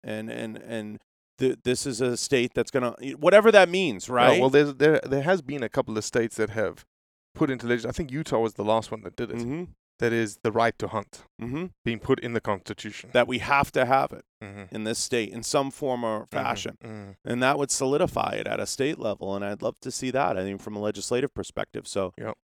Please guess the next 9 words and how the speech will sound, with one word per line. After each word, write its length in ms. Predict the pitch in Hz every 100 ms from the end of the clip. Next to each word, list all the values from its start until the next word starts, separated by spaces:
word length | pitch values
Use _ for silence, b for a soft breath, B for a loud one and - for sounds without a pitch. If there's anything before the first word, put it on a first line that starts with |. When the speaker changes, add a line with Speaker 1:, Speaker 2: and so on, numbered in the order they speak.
| -
Speaker 1:
you 60 | 104
know, 120 | 104
I 80 | 98
can 140 | 117
only 200 | 131 139
offer 360 | 127 127 - 120
an 100 | 104
example 520 | 95 104 113 113 113
from 440 | - 110 101 101